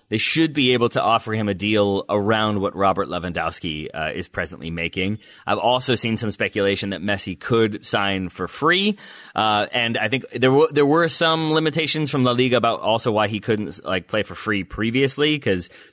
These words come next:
there was then argument, arguments that, like, why not just play for free from the jump when you're still at Barcelona, and that eases the financial, uh, constraints a little bit. But I think La Liga would have, I think he could only play for, like, get paid half of what his contract said legally before they were in breach of that,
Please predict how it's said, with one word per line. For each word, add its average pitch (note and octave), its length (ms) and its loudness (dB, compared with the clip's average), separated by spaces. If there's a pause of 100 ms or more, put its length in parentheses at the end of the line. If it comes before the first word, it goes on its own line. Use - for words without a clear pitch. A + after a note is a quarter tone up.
there A#2 100 2
was A#2+ 160 2
then B2+ 160 2
argument, A#2 460 0
arguments A#2+ 400 0
that, G#2+ 120 -2
like, G#2+ 120 0
why A2+ 160 2
not G#2+ 100 -4
just G2+ 220 -4
play G#2+ 120 -2
for G2 140 -8
free A2 240 -2
from G#2 180 -4
the G2 100 0
jump A2+ 220 0
when G2+ 140 -4
you're G2+ 80 -2
still G#2 260 -2
at F2+ 80 -4
Barcelona, G#2 540 -2
and G2 180 0
that G#2 160 0
eases G2 380 -4
the G2+ 100 0
financial, F#2 720 -2 (400)
uh, F#2 320 2
constraints C3+ 460 -2
a B2 40 2
little G#2 220 2
bit. A2 260 2
But A2 120 2
I G2+ 60 -2
think G2+ 180 -4 (100)
La G2 180 0
Liga G2+ 340 2
would F#2+ 220 -4
have, F2 120 -2 (360)
I A2 80 -2
think C3+ 180 0
he A2+ 140 -2
could C#3+ 140 2
only C3+ 320 4
play G#2+ 240 0
for, G#2 200 -6
like, F2 240 -6
get - 160 -4
paid F#2+ 200 -2
half G#2 280 -2
of F#2 120 -6
what F2+ 160 -2
his F#2+ 120 -6
contract F2+ 440 -6
said E2+ 380 -2
legally F#2 540 -2
before E2+ 300 -6
they E2+ 140 -6
were E2 120 -6
in E2 140 -6
breach E2 300 -8
of D#2+ 120 -14
that, A2 360 -4